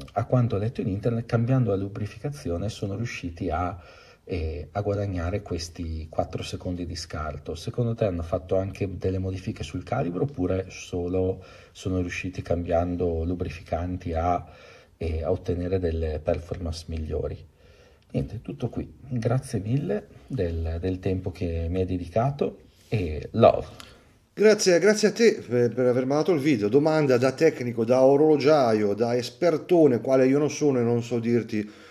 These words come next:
Speaker 2: non sapevo neppure di questa, di questo cambiamento a un certo punto dai più quattro a meno quattro. Sicuramente Rolex è una di quelle case che i calibri sono certificati dal cosc, ma loro poi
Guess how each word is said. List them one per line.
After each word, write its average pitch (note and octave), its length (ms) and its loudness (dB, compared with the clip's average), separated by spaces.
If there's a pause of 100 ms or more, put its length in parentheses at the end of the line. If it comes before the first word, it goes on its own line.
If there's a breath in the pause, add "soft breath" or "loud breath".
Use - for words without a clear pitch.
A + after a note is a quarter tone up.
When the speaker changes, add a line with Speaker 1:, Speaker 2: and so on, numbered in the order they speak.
(140 loud breath)
Speaker 2:
non B2+ 160 -2
sapevo B2+ 260 0
neppure B2+ 380 4
di A#2+ 80 2
questa, A2 680 0 (460 loud breath)
di A#2 80 -14
questo A#2+ 240 -4
cambiamento A#2+ 540 -2
a A#2 40 -2
un A2 60 -6
certo A#2+ 280 -6
punto B2 320 -6
dai A2+ 180 2
più A2+ 140 -10
quattro B2 360 -2
a - 20 -4
meno A2+ 160 -4
quattro. B2 300 -6 (880 loud breath)
Sicuramente C#3+ 1040 2 (140)
Rolex B2+ 440 2
è - 20 0
una C3 140 0
di A#2+ 120 -2
quelle A#2+ 680 4
case G#2+ 760 -2 (360 soft breath)
che A#2 340 -6 (140)
i C#3 140 -8
calibri C3+ 360 2
sono D3+ 260 -2
certificati A#2+ 800 -4
dal A2+ 180 0
cosc, G#2 400 -2
ma A#2 140 -2
loro D3+ 320 4
poi A#2+ 520 4